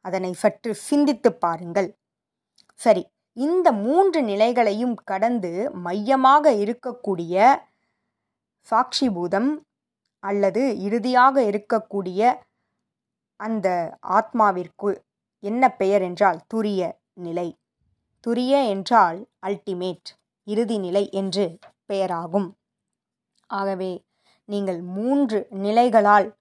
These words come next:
சூழப்பட்டிருக்கிறீர்கள். ஸ்தூல தேகம், சூக்ஷ்ம தேகம், காரண தேகம், இந்த மூன்றையும் நீங்கள்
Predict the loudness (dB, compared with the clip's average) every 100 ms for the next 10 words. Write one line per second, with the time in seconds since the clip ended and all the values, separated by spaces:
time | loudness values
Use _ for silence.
0 | _ _ -4 0 2 0 -4 -8 -6 -6
1 | -6 -4 -2 -4 -8 _ _ _ _ _
2 | _ -6 0 4 4 4 -2 -2 -4 -4
3 | _ _ _ _ _ _ -8 -8 -6 -2
4 | 0 0 -2 0 -2 -2 _ _ -2 0
5 | -2 -6 -6 -8 -6 -8 -8 -6 -4 -4
6 | -2 4 6 6 6 4 2 -2 -4 -8
7 | -4 -6